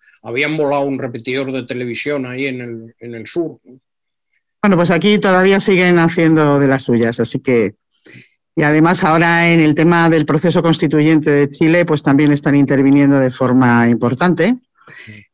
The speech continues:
Speaker 2: Un, eh, bueno, yo también soy muy amiga de Luis Cuervo y de Reyes, <laughs> que sé que tiene, que son familia suya.
Speaker 1: Sí, sí.
Speaker 2: Eh, los conozco, los conocí en Chile y además he estado allí en Bruselas con ellos y,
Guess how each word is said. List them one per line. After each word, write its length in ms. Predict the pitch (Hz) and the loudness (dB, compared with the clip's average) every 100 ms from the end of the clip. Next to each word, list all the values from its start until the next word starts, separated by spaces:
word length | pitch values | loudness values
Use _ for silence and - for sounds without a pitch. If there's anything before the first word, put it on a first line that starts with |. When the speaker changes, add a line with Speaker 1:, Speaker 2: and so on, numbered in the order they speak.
| - | -2
Speaker 2:
Un, 220 | 180 170 | 0 2
eh, 460 | 170 165 165 156 156 | 2 2 2 2 2
bueno, 220 | 185 196 | 2 2
yo 240 | 156 165 180 | 2 0 0
también 380 | 175 175 185 | 0 2 2
soy 180 | 180 190 | 2 2
muy 160 | 180 180 | 2 2
amiga 360 | 175 170 175 165 | 2 2 2 2
de 240 | 160 151 | 2 2
Luis 260 | 165 202 - | 2 0 0
Cuervo 380 | 190 185 175 | 0 2 2
y 80 | 175 | 2
de 160 | 160 156 | 2 2
Reyes, 640 | 185 180 170 180 - - _ _ | 2 2 2 0 -6 -14 _ _
<laughs> 880 | 202 190 233 190 - - - - _ | -2 0 0 -2 -4 -14 -16 -18 _
que 120 | 156 | -4
sé 140 | 156 170 | -2 -2
que 100 | 170 | 0
tiene, 600 | 180 208 196 185 175 156 | 2 2 2 2 2 2
que 100 | 156 | 0
son 220 | 151 170 | 0 0
familia 400 | 170 165 170 160 | 2 2 2 2
suya. 460 | 160 190 180 175 180 - - - | 2 0 2 0 -4 -10 -14 -12
Speaker 1:
Sí, 80 | 120 - | -14 -14
sí. 60 | 127 | -6
Speaker 2:
Eh, 580 | 147 160 151 147 139 131 87 | -2 0 2 2 2 2 0
los 200 | 139 160 | -2 0
conozco, 600 | 165 160 170 - 170 160 | 2 2 0 0 0 2
los 160 | 151 | 0
conocí 260 | 156 151 160 | 0 0 2
en 140 | 165 | 0
Chile 480 | 156 190 180 185 180 | 0 2 2 2 2
y 80 | 160 | 2
además 300 | 147 151 165 | 2 2 2
he 20 | |
estado 320 | 156 - 147 147 | 0 0 0 2
allí 220 | 143 147 | 2 2
en 80 | 147 | 2
Bruselas 440 | 135 135 143 143 | 0 0 0 0
con 160 | - 131 | -2 0
ellos 400 | 143 143 147 - | 2 2 0 0
y, 280 | 127 120 | 0 0